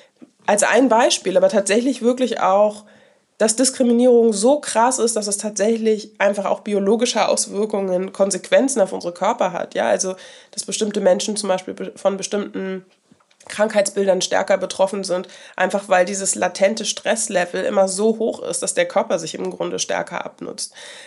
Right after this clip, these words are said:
Was ich damit also sagen möchte, ist, wir sprechen oft auf so einer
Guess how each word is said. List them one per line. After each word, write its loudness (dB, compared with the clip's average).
Was 4
ich 2
damit 2
also 0
sagen 2
möchte, 0
ist, -2
wir -2
sprechen 2
oft 0
auf 0
so -2
einer 4